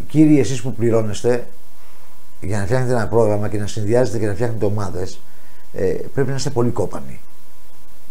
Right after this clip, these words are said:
Μα πάρα πολύ κόπανοι όμως. Δεν μπορεί δηλαδή αυτή τη στιγμή η πηγή,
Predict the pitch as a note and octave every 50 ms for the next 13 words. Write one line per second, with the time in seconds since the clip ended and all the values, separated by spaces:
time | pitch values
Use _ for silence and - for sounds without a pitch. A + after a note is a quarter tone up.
0 | - - - - - E2+ E2+ F2+ - B2 B2 A2+ F2+ D#2+ E2+ E2 - - E2 -
1 | - - - - - - - - - - - - - - - - - - - -
2 | - - - - - A2+ A#2 C3 C#3 D#3+ D#3 C3+ B2 A#2 A2 G#2 G#2+ F#2+ G#2+ A2
3 | G2 - - G#2 G2 G2+ A2 A2 G2+ D#2+ - - - - - - - F#2+ - -
4 | G#2+ F#2+ F2 G2+ B2 B2+ A#2+ G#2+ E2+ E2+